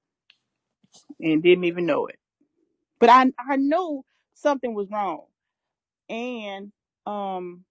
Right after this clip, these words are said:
you know, like, people were telling me, "Oh, you know, everybody have regular cycles." I was like, "Nah,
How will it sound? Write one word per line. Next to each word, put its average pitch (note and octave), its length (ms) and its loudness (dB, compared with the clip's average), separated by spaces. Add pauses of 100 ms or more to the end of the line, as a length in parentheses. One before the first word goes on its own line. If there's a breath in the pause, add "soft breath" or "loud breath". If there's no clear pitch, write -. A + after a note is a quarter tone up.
(1080)
you A3 120 -8
know, G#3+ 140 0
like, G3 160 0
people G#3+ 180 0
were G3+ 80 6
telling G#3+ 280 4
me, G3+ 140 -2
"Oh, B3 120 4
you C#4 140 -4
know, A#3 220 -2
everybody A#3 560 -6
have G3+ 160 -4
regular F#3+ 340 -6
cycles." A3+ 500 -10
I G3+ 80 -4
was G3 140 -18
like, F#3+ 240 -12
"Nah, B3 500 -6